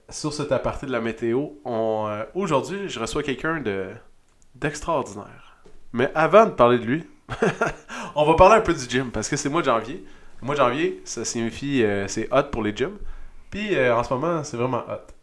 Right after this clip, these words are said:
Fait que, euh, vous allez voir beaucoup de nouveaux visages au, au centre. Il y a beaucoup de nouveaux abonnés. Des gens que, je l'espère, vont aimer, vont aimer la communauté, vont rester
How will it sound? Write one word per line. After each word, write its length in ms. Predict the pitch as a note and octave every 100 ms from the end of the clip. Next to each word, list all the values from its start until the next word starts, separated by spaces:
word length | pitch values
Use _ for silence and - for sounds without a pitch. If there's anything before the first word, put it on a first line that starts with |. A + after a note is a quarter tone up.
| - -
Fait 140 | G#2+
que, 340 | - - -
euh, 120 | A2 G#2
vous 120 | G#2+
allez 140 | A2
voir 180 | A2 B2
beaucoup 220 | B2 -
de 40 | F3+
nouveaux 140 | D#3
visages 300 | C#3+ C#3+ D3+
au, 340 | C#3+ B2+ A#2+ - -
au 100 | A#2
centre. 460 | - B2 D3+ D#3+ - - - _ -
Il 40 |
y 20 |
a 40 | A2
beaucoup 160 | -
de 60 | D#3
nouveaux 220 | C#3 C#3
abonnés. 440 | B2 A2+ A#2 C#3 - - _ _ _ _ _ _ _ _ -
Des 160 | B2 A#2+
gens 240 | G#2+ B2+
que, 400 | B2 B2 A2 G#2
je 140 | G#2 C3+
l'espère, 440 | F3 C#3+ - C#3+ C3+
vont 200 | B2 -
aimer, 400 | B2+ B2 C3+ C#3
vont 200 | A2+ G#2
aimer 160 | G#2+ C3+
la 120 | B2
communauté, 480 | B2 B2 A#2 C3 B2+
vont 180 | G#2+
rester 500 | G2+ A2+ - C3 C3